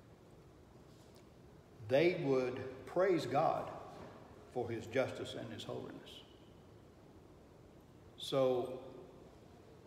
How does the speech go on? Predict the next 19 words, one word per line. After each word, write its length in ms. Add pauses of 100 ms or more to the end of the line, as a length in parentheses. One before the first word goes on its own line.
(320)
what 260
people 380
in 160
heaven 500
see 720
of 140 (120)
earth 440 (1900)
is 340 (400)
filtered, 520
if 180
you 160
will, 400 (120)
that's 220
probably 220
not 160
the 80
right 320
term, 420
but 200